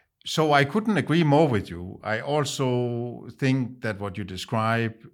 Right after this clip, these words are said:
is a situation where we have an extremely mature leadership, uh, asking for this evaluation or, or commissioning this,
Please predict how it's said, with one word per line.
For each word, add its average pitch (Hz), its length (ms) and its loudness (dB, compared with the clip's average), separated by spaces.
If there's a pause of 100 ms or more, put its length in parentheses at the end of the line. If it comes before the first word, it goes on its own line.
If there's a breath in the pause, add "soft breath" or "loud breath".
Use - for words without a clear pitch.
(120)
is 101 680 -6 (500 soft breath)
a 113 140 -2
situation 107 920 -2
where 101 180 -2
we 98 140 -6
have 107 240 -4
an 101 100 -4
extremely 107 560 -2
mature 113 520 0
leadership, 113 680 -4 (720 loud breath)
uh, 101 300 -8
asking 117 540 0
for 113 340 -2
this 95 300 -6
evaluation 90 760 -8
or, 92 100 -10
or 95 180 -12
commissioning 98 720 -4 (480 soft breath)
this, 104 260 -6